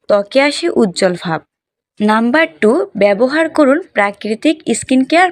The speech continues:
প্রোডাক্ট। গবেষণাতেও দেখা গেছে কৃত্রিম পণ্যগুলোর তুলনায় প্রাকৃতিক স্কিন কেয়ার প্রোডাক্ট ত্বকের জন্য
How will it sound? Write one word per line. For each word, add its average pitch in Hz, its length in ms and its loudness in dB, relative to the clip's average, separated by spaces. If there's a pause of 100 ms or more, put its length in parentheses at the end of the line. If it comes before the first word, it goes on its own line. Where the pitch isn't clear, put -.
প্রোডাক্ট। 165 420 -2 (480)
গবেষণাতেও 320 680 0 (100)
দেখা 285 240 -2
গেছে 214 320 0 (180)
কৃত্রিম 208 440 0
পণ্যগুলোর 247 640 0
তুলনায় 302 420 0 (320)
প্রাকৃতিক 208 600 0 (180)
স্কিন 285 320 0
কেয়ার 320 260 2
প্রোডাক্ট 254 360 -2 (240)
ত্বকের 202 400 0
জন্য 196 240 -2